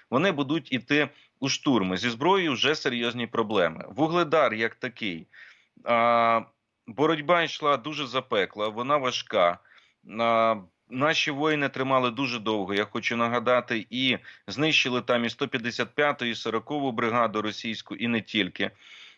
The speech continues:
Довелося відійти, тому що переважаючі сили противника, відхід був складний. Це дійсно так. І, е,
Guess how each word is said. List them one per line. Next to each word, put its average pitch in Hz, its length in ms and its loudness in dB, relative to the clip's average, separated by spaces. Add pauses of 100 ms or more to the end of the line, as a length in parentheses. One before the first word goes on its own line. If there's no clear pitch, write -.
Довелося 156 580 2
відійти, 139 420 0
тому 131 240 0
що 120 180 0
переважаючі 123 680 2
сили 123 280 0
противника, 143 640 0
відхід 135 340 -4
був 127 200 -4
складний. 98 500 -2 (600)
Це - 140 -4
дійсно 131 380 2
так. - 360 0 (540)
І, 131 500 2
е, 127 380 4